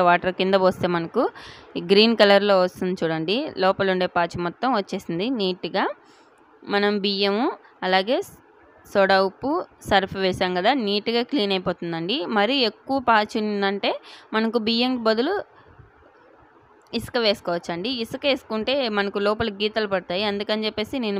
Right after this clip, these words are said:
బియ్యం యూజ్ చేస్తున్నాను. ఇప్పుడు పైన కూడా ఒకసారి సర్ఫ్తో నీట్‌గా కడిగేద్దామండి. మనం అంట్లు కడుక్కుంటాం కదా, ఆ సోప్తో మనం నీట్‌గా పైన, ఆ, క్లీన్ చేసేసుకుంటే మనకు వాటర్ క్యాన్ అనేది, వాటర్ క్యాన్ అనేది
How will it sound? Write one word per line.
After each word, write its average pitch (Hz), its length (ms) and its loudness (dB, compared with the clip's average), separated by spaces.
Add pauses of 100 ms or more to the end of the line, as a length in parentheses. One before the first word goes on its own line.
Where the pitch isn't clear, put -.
(100)
బియ్యం 208 220 -2 (100)
యూజ్ 185 220 -4
చేస్తున్నాను. 170 480 -6 (460)
ఇప్పుడు 214 260 -2
పైన 226 280 2
కూడా 233 220 4
ఒకసారి 208 340 -2 (120)
సర్ఫ్తో 202 360 -4 (760)
నీట్‌గా 214 360 -2
కడిగేద్దామండి. 190 640 -2
మనం 202 180 -2
అంట్లు 190 280 -6
కడుక్కుంటాం 175 500 -8
కదా, 214 140 0 (1400)
ఆ 190 120 0
సోప్తో 214 380 -4
మనం 202 240 -2
నీట్‌గా 202 340 -4 (140)
పైన, 196 220 -2 (220)
ఆ, 190 40 -2 (140)
క్లీన్ 190 240 -4
చేసేసుకుంటే 180 520 -6 (120)
మనకు 196 280 -6 (480)
వాటర్ 208 300 2
క్యాన్ 208 200 2
అనేది, 220 420 -2 (220)
వాటర్ 214 280 2
క్యాన్ 214 180 0
అనేది 202 280 -2